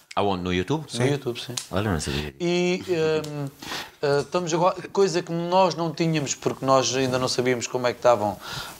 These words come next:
Speaker 2: os direitos todos, que isto é tudo muito difícil, para pôr os, agora é que vamos trata-, estamos a tratar de pôr no Spotify porque, eh,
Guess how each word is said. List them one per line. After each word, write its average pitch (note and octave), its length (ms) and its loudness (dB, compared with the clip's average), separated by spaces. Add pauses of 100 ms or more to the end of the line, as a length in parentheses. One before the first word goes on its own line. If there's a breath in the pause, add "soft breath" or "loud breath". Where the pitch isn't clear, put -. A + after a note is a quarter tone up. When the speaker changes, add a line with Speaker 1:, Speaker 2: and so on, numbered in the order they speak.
(160)
Speaker 2:
os G2 100 -2
direitos A#2 520 0
todos, A#2 280 0
que - 80 -6
isto - 140 2
é G#2+ 80 4
tudo G#2 240 0 (180)
muito G#2 320 0
difícil, C3 500 0 (440 loud breath)
para D#3+ 420 0 (300)
pôr C3+ 440 2
os, A#2 200 0 (100)
agora C3 280 2
é B2+ 40 0
que - 80 -8
vamos A#2+ 240 -2
trata-, A#2 320 -2
estamos B2 240 2
a A#2+ 60 4
tratar A#2 340 4
de A2+ 80 -16
pôr B2+ 280 2
no A#2+ 120 -6
Spotify B2+ 720 0 (480 loud breath)
porque, D3 360 -2 (240)
eh, A2+ 840 2